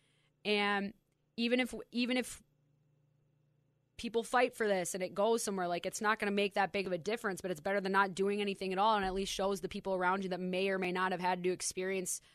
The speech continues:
uh, trauma like this, that A, you're not okay with it, and B, that you support them, whether you know it's, they're part of that them or not.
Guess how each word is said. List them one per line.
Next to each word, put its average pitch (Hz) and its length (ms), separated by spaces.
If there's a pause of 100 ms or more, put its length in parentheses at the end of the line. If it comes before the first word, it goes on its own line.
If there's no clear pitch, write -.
(400)
uh, 160 540 (420)
trauma 202 460
like 180 240
this, 180 440 (500)
that 196 440 (340)
A, 240 340 (640)
you're 254 140
not 214 220
okay 170 300
with 160 160
it, - 140 (680)
and 202 200
B, 208 420
that 202 120
you 214 140
support 202 440
them, 185 420
whether 190 360
you 190 160
know 196 300
it's, - 280 (220)
they're 196 220
part 196 240
of 170 100
that 180 220
them 185 200
or 185 120
not. - 420